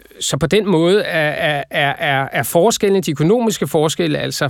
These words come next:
blevet markant større i Danmark, øh, de, de, de seneste femogtyve år.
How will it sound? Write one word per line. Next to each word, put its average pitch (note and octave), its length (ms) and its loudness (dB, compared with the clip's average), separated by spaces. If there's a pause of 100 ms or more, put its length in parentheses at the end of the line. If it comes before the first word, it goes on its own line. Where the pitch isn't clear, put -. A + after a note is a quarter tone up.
blevet C3+ 360 0
markant C#3+ 480 -6
større C3 480 -2
i C#3 40 -8
Danmark, C3 500 -6
øh, B2 600 -6
de, B2+ 60 -12
de, C#3 160 -10
de C#3+ 340 -12
seneste C3 420 -6
femogtyve C3+ 500 -10
år. - 180 -14